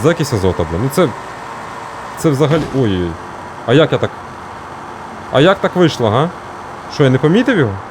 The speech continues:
Колесо зрізало. Капець, на швидкості триста колесо. Не повертає, курва! Ух, ти ж йоханий ти.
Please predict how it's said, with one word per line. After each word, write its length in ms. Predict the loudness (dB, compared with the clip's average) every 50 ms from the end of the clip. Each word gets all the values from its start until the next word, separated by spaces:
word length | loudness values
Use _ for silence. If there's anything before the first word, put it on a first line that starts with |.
| -14 -14 -14 -4 2
Колесо 340 | 4 6 6 6 6 4 2
зрізало. 440 | 2 2 2 2 2 2 2 0 0 -4 -8 -14 -14 -14 -14 -14 -14 -14 -14 -14 -14 -14 -14 -10 -4
Капець, 600 | -2 -2 -2 -2 -2 2 4 4 6 6 6 4 2 0
на 100 | 0 0
швидкості 440 | 2 2 2 2 2 0 0 0 2
триста 360 | 4 4 4 4 4 2 -2 2 4
колесо. 400 | 6 6 6 6 4 2 -2 -6 -6 -10 -8 0 4
Не 140 | 6 6 6
повертає, 580 | 6 6 4 4 4 4 4 4 4 4 2 0 2
курва! 300 | 4 6 6 6 4 4 2 -4 -6 -2 0
Ух, 840 | 0 0 2 0 0 0 0 0 0 2 2 2 2 2 2 0 -2 -2
ти 80 | -4 -4
ж 120 | -4 -2 2
йоханий 360 | 4 4 4 4 6 4 6
ти. 140 | 6 4 2